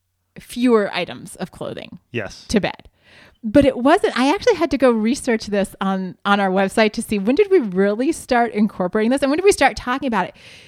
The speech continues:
Speaker 1: It was in two thousand fourteen, you guys. Now, do the math. We got married in nineteen ninety-six. That's a lot of years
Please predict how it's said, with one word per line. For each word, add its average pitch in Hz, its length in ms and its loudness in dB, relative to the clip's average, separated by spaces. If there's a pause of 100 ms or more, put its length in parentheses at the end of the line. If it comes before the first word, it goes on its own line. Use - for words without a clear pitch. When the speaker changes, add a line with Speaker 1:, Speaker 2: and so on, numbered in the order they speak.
(120)
Speaker 1:
It 302 140 0
was 339 140 2
in 320 160 2
two 302 340 2
thousand 262 680 0
fourteen, 233 640 4
you 180 60 -2
guys. 185 340 -2
Now, 208 160 -4 (180)
do 233 160 -4
the 262 60 0
math. - 280 -2
We 214 100 0
got 233 160 2
married 233 240 -2
in 202 100 -6
nineteen 190 440 -6
ninety-six. 175 920 -10 (960)
That's - 140 -6
a 269 40 8
lot 190 540 4
of 233 60 4
years 190 1080 2